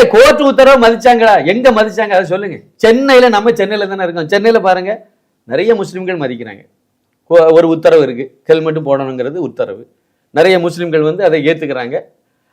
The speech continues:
ஏத்துக்கிட்டு அவங்க வந்து ஹெல்மெட் எல்லாம் போட்டு முறையா போயிட்டு இருக்காங்க. இன்னொரு குரூப் வந்து தொப்பியை மட்டும் வச்சுட்டாலே இதுல, அதை ஏன் கைது பண்ண மாட்டேங்கிறாங்க? அவங்க மேல ஏன் சார் நடவடிக்கை எடுக்க மாட்டேங்கிறாங்க? டூ வீலர்ல போறாங்க, நான் குல்லா போட்டா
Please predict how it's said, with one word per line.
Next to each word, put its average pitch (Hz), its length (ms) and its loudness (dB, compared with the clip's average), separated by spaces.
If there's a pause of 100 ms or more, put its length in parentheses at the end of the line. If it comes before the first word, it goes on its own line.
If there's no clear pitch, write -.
ஏத்துக்கிட்டு 190 440 0
அவங்க 180 240 -2
வந்து 165 260 -2
ஹெல்மெட் 160 300 -2
எல்லாம் 160 180 -6
போட்டு 139 240 -4
முறையா 151 580 -2
போயிட்டு 139 240 -6
இருக்காங்க. 110 360 -14 (240)
இன்னொரு 196 340 2
குரூப் 190 380 -2
வந்து 170 140 -10
தொப்பியை 208 320 0
மட்டும் 196 220 -2
வச்சுட்டாலே 165 440 -2
இதுல, 156 140 -2
அதை 156 240 0
ஏன் 170 120 -4
கைது 156 220 -2
பண்ண 139 160 -10
மாட்டேங்கிறாங்க? 117 440 -14 (800)
அவங்க 220 240 2
மேல 220 220 2
ஏன் 190 100 -4
சார் 175 220 -4
நடவடிக்கை 185 340 -2
எடுக்க 156 220 -6
மாட்டேங்கிறாங்க? 131 480 -8
டூ 170 100 -4
வீலர்ல 190 340 2 (100)
போறாங்க, 175 320 2 (500)
நான் 151 160 0
குல்லா 233 200 4 (100)
போட்டா 220 200 4